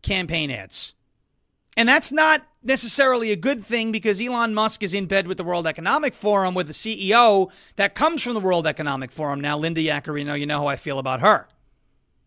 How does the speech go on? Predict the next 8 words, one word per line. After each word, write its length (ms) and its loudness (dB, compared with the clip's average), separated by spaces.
So 180 0
you 160 2
have 680 2
that 300 6
aspect 500 -2
of 140 0
it. 180 -14
Disaster. 640 0